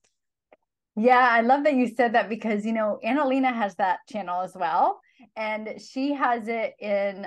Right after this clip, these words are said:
uh, her moon. So, like, it really motivates her, right? Where me, I'm more,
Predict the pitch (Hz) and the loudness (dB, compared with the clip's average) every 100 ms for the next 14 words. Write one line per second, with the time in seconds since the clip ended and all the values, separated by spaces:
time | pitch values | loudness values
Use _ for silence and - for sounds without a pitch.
0 | - 196 196 185 185 180 196 196 196 180 | -6 -4 -2 -4 -8 -10 -10 -10 -10 -10
1 | 156 135 151 _ _ _ _ _ 214 202 | -10 -12 -14 _ _ _ _ _ 4 6
2 | 202 196 190 - 151 - 180 214 247 247 | 4 2 0 -4 -8 -10 -2 4 6 6
3 | 226 208 202 202 185 170 170 175 165 143 | 6 4 4 2 0 -4 -4 -4 -4 0
4 | 185 220 247 208 202 208 254 285 233 208 | 0 0 -4 -6 -6 -4 -2 -2 -4 -8
5 | 202 208 _ _ - 226 247 247 226 214 | -12 -16 _ _ -4 -2 -2 -2 0 0
6 | 202 | -2